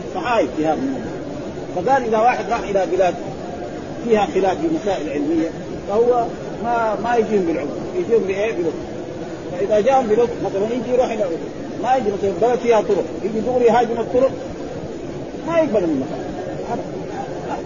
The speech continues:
فإذا هو يأخذ مثلا كتاب زي، زي رياض الصالحين،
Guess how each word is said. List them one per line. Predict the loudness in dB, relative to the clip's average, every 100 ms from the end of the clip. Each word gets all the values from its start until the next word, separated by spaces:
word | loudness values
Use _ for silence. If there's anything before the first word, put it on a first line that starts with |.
| -8 -10 -4
فإذا | 0 2 4
هو | 4 4 2 4
يأخذ | 4 4 0
مثلا | 2 0 0
كتاب | 0 2 4
زي، | 4 4 0 -2 -8 -10 2
زي | 4 6
رياض | 6 4
الصالحين، | 0 0 -2 0 -4